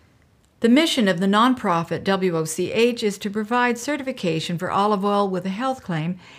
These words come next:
and target research on the health protective and therapeutic properties of all olive products. W O C H certifies olive oils globally in relation to official health claims. They conduct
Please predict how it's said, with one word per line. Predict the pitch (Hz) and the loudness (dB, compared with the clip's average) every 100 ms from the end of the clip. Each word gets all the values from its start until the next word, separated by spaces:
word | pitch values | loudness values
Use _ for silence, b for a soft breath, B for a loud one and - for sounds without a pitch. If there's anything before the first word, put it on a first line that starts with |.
| B | B
and | 240 240 | 0 0
target | - 302 311 302 - | 2 2 2 0 -2
research | 233 247 240 175 - 165 | 0 -2 0 0 0 -4
on | 180 | -4
the | 180 | -2
health | 214 285 294 | 0 0 -2
protective | - 165 170 165 180 - | -6 -4 -6 -6 -8 -6
and | 196 208 | -4 -4
therapeutic | - 277 277 269 185 165 165 | -2 0 0 0 -2 -2 -4
properties | 190 175 165 165 165 170 B B B | -4 -4 -4 -4 -6 -8 B B B
of | - - | -4 -2
all | 277 262 156 - | -2 0 0 -2
olive | 190 175 170 185 | -2 -2 -2 -6
products. | - 240 220 143 - - - _ _ _ _ _ _ _ _ _ _ _ _ _ _ _ _ b b b b b b b - | -6 -4 -2 -4 -6 -18 -20 _ _ _ _ _ _ _ _ _ _ _ _ _ _ _ _ b b b b b b b 0
W | 247 240 190 | 2 4 2
O | 151 | 0
C | 143 - 175 | -2 -2 0
H | 190 - | 0 0
certifies | 262 262 240 185 165 170 | 0 0 0 -2 -2 -2
olive | 214 233 214 | 0 0 0
oils | 196 190 190 | 0 0 -2
globally | 190 208 226 226 190 151 - | -2 0 0 0 0 -2 -4
in | 185 | -2
relation | 190 196 190 190 196 | 0 2 2 0 -2
to | 190 196 | -2 -2
official | 190 180 156 180 | -2 -2 -4 -4
health | 185 208 220 | -2 -2 -2
claims. | - 175 147 - - B B B B B B B - | -4 -2 -2 -6 -14 B B B B B B B -4
They | 160 | -2
conduct | 175 175 226 285 | 0 0 2 0